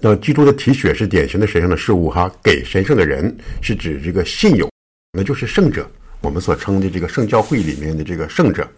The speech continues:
那么这个结果是什么呢？这个结果呢，就是这个圣，就是因为神圣的事物给了神圣的人，那么这个圣呢，就可以被传递，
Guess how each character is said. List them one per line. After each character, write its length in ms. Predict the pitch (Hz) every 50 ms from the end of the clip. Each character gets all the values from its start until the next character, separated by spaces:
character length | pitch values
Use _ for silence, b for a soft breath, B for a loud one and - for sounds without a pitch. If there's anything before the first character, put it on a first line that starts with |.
| _ _ _ _ _ _ _ _ _ _ _ _ -
那 60 | 139 151
么 120 | 143 - B B B B B B
这 80 | - -
个 80 | 190 170
结 240 | - - 113 147
果 200 | 208 196 185 104
是 100 | 87 -
什 160 | 101 - 85 76
么 80 | 78
呢？ 180 | 78 78 80 80 B B B B B B
这 100 | - -
个 80 | 175
结 300 | - - - - 95 135
果 180 | 156 147 123 123 -
呢， 80 | - 78
就 140 | 73 117 107
是 100 | - 113
这 160 | 110 170 160
个 80 | 135 120
圣， 400 | 107 - - - 240 202 147 - - - - _ -
就 100 | - 131
是 120 | 120 135 131
因 120 | 160 165
为 100 | 165 175
神 200 | 165 170 - 123
圣 100 | 151 156
的 80 | 131 131
事 160 | - - 170
物 160 | 156 120 107
给 220 | 101 - 87 78 73
了 100 | 92 98
神 160 | - - -
圣 140 | - 127 113
的 80 | 87
人， 340 | 73 71 65 73 92 101 -
那 120 | - 143 131
么 80 | -
这 120 | - - 175
个 80 | 151
圣 320 | 123 - - 208 190 135 95
呢， 80 | 87 85
就 200 | 82 - - 110
可 200 | 80 - - 127
以 80 | 123 98
被 200 | 110 143 117 -
传 340 | - - - - 80 92 120
递， 200 | 135 147 110 -